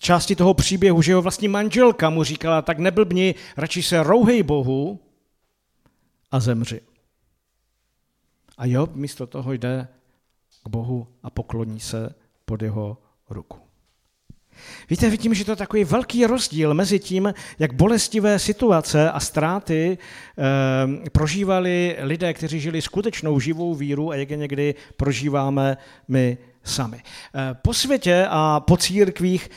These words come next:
chodí spousta zahořklých božích dětí, nespokojených s tím, co Bůh udělal nebo neudělal v jejich životě. Dokonce jsem potkal kdysi jednu sestru, eh, taky byla u nás ve sboru svého času,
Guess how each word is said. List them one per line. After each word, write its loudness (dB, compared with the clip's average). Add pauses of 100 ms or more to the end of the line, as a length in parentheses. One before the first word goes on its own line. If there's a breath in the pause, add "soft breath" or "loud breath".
(140)
chodí -2
spousta 2 (180 loud breath)
zahořklých 2 (180 loud breath)
božích 2
dětí, -2 (260 loud breath)
nespokojených 0
s -10
tím, -8
co -8
Bůh -10
udělal -4
nebo -8
neudělal -2 (280 loud breath)
v -6
jejich -6 (180)
životě. -16 (1160 loud breath)
Dokonce 2
jsem 4
potkal 2
kdysi -2
jednu 2
sestru, 2 (420)
eh, -12
taky -14
byla 0
u -6
nás -2
ve 0
sboru 0
svého -6
času, -2